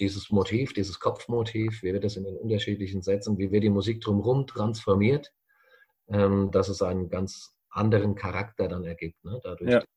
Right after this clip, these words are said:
Speaker 1: die anderen Parameter einfach anders aufgebaut sind als am Anfang.
Speaker 2: Ja. Nimmst du dann wahr, dass, dass Schüler anders hören, weil sie sagen, „Okay, Blasorchester, komme ich selber raus, habe ich vielleicht mehr Bezug zu,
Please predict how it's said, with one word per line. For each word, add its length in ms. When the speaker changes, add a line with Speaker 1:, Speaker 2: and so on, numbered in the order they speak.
Speaker 1:
die 100
anderen 320
Parameter 760
einfach 520
anders 480
aufgebaut 580
sind 320
als 460
am 120
Anfang. 340
Speaker 2:
Ja. 180
Nimmst 580
du 100
dann 480
wahr, 240
dass, 420
dass 220
Schüler 480
anders 380
hören, 260
weil 200
sie 140
sagen, 240
„Okay, 200
Blasorchester, 800
komme 200
ich 80
selber 260
raus, 380
habe 140
ich 200
vielleicht 480
mehr 320
Bezug 460
zu, 180